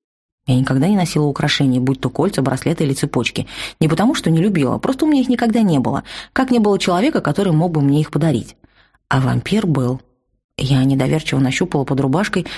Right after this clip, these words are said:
простой кожаный шнурок и, помедлив, сняла талисман и вложила в открытую длань учителя. Я боялась, что маг сунет талисман в один из своих бесчисленных ящиков и выпроводит меня со словами:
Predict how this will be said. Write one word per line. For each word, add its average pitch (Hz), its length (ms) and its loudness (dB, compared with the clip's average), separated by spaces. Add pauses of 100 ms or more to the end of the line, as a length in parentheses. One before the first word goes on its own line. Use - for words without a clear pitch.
(200)
простой 190 380 0
кожаный 170 360 0
шнурок 160 500 -2
и, - 100 -2
помедлив, 196 540 2
сняла 196 340 2
талисман 165 460 0
и 254 160 -2
вложила 156 420 0
в 147 60 -2
открытую 160 520 -2
длань 147 400 0
учителя. 127 540 -4 (880)
Я 147 80 4
боялась, 156 420 0
что - 140 -4
маг 147 220 0
сунет 202 300 0
талисман 139 440 0 (240)
в 143 60 2
один 147 220 2
из 135 80 -2
своих 139 220 -2
бесчисленных 131 600 0
ящиков - 520 -2
и 185 100 0
выпроводит 143 560 0
меня 139 200 2
со - 100 -8
словами: 135 480 -2